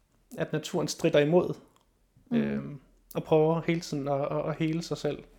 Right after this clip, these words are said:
Speaker 2: Mm.
Speaker 1: Uden at jeg på nogen måde er biolog, eller egentlig har, har nogen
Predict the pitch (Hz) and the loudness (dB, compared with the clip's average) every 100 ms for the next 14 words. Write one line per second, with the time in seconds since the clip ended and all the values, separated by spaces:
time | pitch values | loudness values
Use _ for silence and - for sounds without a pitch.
0 | - - - - - 233 214 220 - _ | -20 -20 -20 -12 -2 0 0 -6 -10 _
1 | _ _ _ _ _ _ _ _ _ _ | _ _ _ _ _ _ _ _ _ _
2 | _ _ - 170 156 139 131 127 151 151 | _ _ 2 4 4 4 2 2 0 2
3 | 156 139 147 143 139 127 - - - - | 2 2 2 2 2 -2 -12 -20 -20 -20
4 | - - _ 151 143 156 156 151 143 143 | -20 -20 _ -2 2 4 6 6 6 6
5 | 139 143 - - - - - 147 147 156 | 2 -2 0 -2 -4 -4 -2 0 0 -2